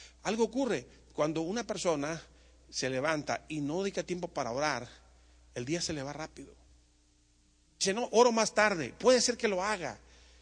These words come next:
pero está, está comprobado que las,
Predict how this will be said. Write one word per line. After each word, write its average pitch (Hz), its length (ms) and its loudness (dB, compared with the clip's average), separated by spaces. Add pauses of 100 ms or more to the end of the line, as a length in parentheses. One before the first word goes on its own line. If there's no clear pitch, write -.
(220)
pero 170 180 2
está, 175 200 0
está 170 360 -2
comprobado 196 640 2 (260)
que 143 120 -2
las, 151 260 0